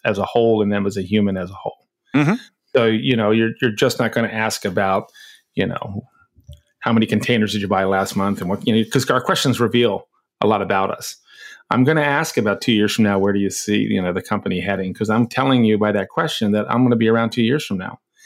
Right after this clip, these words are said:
Speaker 2: Mm-hmm.
Speaker 1: But if I only ask short-term transactional questions, then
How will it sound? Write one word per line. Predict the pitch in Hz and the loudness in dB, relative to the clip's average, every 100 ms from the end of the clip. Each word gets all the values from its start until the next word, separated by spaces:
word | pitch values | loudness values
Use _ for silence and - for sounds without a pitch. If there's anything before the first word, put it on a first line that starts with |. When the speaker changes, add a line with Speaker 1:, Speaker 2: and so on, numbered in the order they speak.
| - | -4
Speaker 2:
Mm-hmm. | 127 131 | 0 2
Speaker 1:
But | 117 | 2
if | |
I | 143 175 | 2 2
only | 180 143 | 2 2
ask | 123 | 2
short-term | - 139 127 131 127 113 | 0 2 2 0 0 0
transactional | - 113 107 120 127 - 104 - | 0 0 2 0 0 -2 -2 0
questions, | 101 95 113 107 | -2 0 -2 2
then | 120 | 2